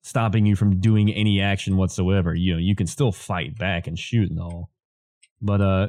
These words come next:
but, like, uh, regardless, you know, she can still stop other C Cs. She can stop a Mei from C Cing as well as she normally could. She can stop a, um, a Brigitte from shield bashing or even shielding at all.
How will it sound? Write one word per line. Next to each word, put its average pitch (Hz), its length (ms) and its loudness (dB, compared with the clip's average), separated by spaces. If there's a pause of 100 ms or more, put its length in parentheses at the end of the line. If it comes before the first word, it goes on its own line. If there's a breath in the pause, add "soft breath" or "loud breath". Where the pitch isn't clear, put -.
(140)
but, 151 240 0
like, 151 180 2
uh, 131 140 2 (300)
regardless, 131 640 0
you 113 100 2
know, 98 120 2
she - 140 -2
can 120 120 2
still 131 300 2
stop 110 500 -4 (160)
other 104 300 0
C 95 260 0
Cs. 101 400 0
She 117 180 0
can 107 160 0
stop 113 460 -2
a 110 100 -2
Mei 104 460 2
from 95 280 0
C 104 180 0
Cing 98 380 2
as 90 120 0
well 92 200 2
as 90 60 0
she - 120 -6
normally 85 320 -2
could. 90 280 -2
She - 140 -10
can 87 160 -6
stop 95 520 -6 (460)
a, 95 260 0
um, 85 580 0 (580)
a 127 80 0
Brigitte 107 460 2
from 101 160 0
shield 110 300 0
bashing 92 340 -2
or 90 100 0
even 92 300 0
shielding 90 460 -2 (100)
at 90 160 -6
all. 95 420 -4